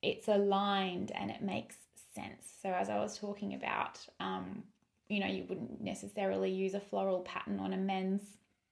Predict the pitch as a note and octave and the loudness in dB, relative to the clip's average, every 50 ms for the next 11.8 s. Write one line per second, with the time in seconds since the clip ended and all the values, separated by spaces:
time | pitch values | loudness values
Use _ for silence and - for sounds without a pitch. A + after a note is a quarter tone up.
0 | _ _ _ _ _ - - - - - - A3+ F#3+ F#3 F#3 - - - - - | _ _ _ _ _ -20 -20 -18 -10 -2 2 4 4 4 2 -2 -8 -10 -8 -8
1 | - - - - - - G3+ F#3+ F#3+ F#3 - F#3+ F#3+ - - - G3 G3 G3 G3 | -6 -4 -4 -6 -4 -4 -4 -2 -2 -2 -4 -6 -8 -6 -4 0 2 2 4 4
2 | F#3+ F#3 - C#3 - - - G3 G3 - F#3 F3 F#3 F#3+ F#3+ - - - - - | 4 2 2 0 -2 -2 -2 -4 -4 -4 -4 -6 -6 -6 -6 -6 -6 -6 -10 -10
3 | - - - - - - F#3+ - - - - - - - - D2 - - - - | -10 -10 -10 -10 -10 -12 -10 -10 -10 -10 -12 -12 -10 -10 -8 -8 -8 -10 -10 -8
4 | - - - - - - - - - A3+ A3 G3+ F#3+ F#3 G3 G#3 A#3+ A3 - A#3 | -6 -6 -6 -6 -10 -16 -10 0 4 8 8 8 8 8 6 6 4 4 4 4
5 | A#3+ A#3+ A3+ A3 A#3 B3+ B3+ A#3 G3 - - - A3+ - A#3 - - G3+ G3 G3+ | 4 4 4 6 8 10 10 10 8 8 4 2 2 2 2 2 4 2 2 2
6 | G#3 - - - - - G#3+ G#3 G3 F#3 F#3+ F#3+ F#3+ G3 - - - - - - | 0 -4 -10 -14 -8 -4 -2 -2 0 0 0 0 -2 -2 -4 -8 -12 -20 -20 -20
7 | - - - - - _ _ _ _ _ _ _ _ _ - - A#3+ A#3+ A#3 A3+ | -20 -20 -20 -20 -20 _ _ _ _ _ _ _ _ _ 0 4 6 8 8 8
8 | G#3+ G#3+ G3+ G3+ A3 G#3 - A3 G#3 A3 G#3+ A3 - A3+ G#3+ G#3 G3 - - - | 8 8 6 4 4 4 4 6 6 6 4 6 6 6 6 6 6 2 0 0
9 | G#3+ G3+ G3+ G3+ - - G#3 G3 G3 G3 F#3+ F#3+ F#3+ G3 G3 - - - - G3+ | 2 2 2 2 0 -2 -2 0 2 2 2 4 2 2 0 -2 -6 -4 -2 2
10 | G3 F#3+ F#3+ F#3+ F#3+ F#3 - G3+ G3 - - A3+ - - G3 F#3+ F#3+ F#3+ F#3+ F#3+ | 4 4 6 6 4 4 2 0 -2 -4 -10 -8 -4 -2 -2 0 0 -2 -2 -2
11 | F#3+ F#3+ F#3+ G3+ A#3 A#3 - - G#3+ G#3 G3+ - - - G3 - | -2 -2 -4 -4 -6 -6 -4 -2 0 0 0 -2 -2 -4 -4 -6